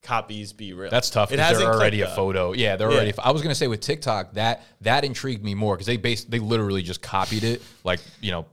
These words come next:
Speaker 2: picture for picture.
Speaker 1: Yeah.
Speaker 2: That intrigued me more 'cause we already have a following there. So I'm like, "Oh, if we can do the same thing on here,
Speaker 1: Right.
Speaker 2: get our TikTok people to see it." But it's still, those things almost never fucking work.
Speaker 1: Uh, well, it worked with Instagram stories.
Speaker 2: Instagram stories, like, one of the few examples
Speaker 1: It's
Speaker 2: where it
Speaker 1: worked
Speaker 2: did.
Speaker 1: with Instagram Reels.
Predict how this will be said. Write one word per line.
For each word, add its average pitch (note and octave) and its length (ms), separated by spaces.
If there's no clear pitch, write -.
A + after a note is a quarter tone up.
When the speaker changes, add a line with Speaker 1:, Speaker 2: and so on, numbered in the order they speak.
Speaker 2:
picture A2+ 260
for G2+ 100
picture. F#2 460
Speaker 1:
Yeah. F#2+ 220
Speaker 2:
That C3 120
intrigued C3+ 220
me A#2+ 80
more C#3+ 140
'cause G#2 100
we A#2 80
already B2+ 140
have G2+ 140
a - 20
following G#2+ 340
there. F2+ 140
So G#2 80
I'm G2+ 60
like, G2+ 120
"Oh, G#2 80
if E2+ 80
we A2+ 80
can A2 80
do A2+ 80
the G2+ 80
same G#2 220
thing G2 160
on F2+ 100
here, G2+ 380
Speaker 1:
Right. - 120
Speaker 2:
get G#2 80
our G2+ 60
TikTok A2 360
people G2+ 240
to E2+ 60
see C3 160
it." G2 80
But G2+ 140
it's F#2+ 100
still, C3 400
those B2 340
things F3+ 180
almost D3+ 240
never G#2+ 260
fucking G2+ 320
work. F2+ 260
Speaker 1:
Uh, C3 480
well, B2+ 320
it C3 60
worked E3+ 300
with F3 140
Instagram G2+ 500
stories. G#2 320
Speaker 2:
Instagram D#3+ 380
stories, C3 280
like, A2 120
one A2 160
of G#2 60
the G#2+ 80
few A2 180
examples G2 420
Speaker 1:
It's - 140
Speaker 2:
where - 20
it - 100
Speaker 1:
worked D#3+ 140
Speaker 2:
did. - 0
Speaker 1:
with D3 100
Instagram C#3+ 460
Reels. G#2+ 420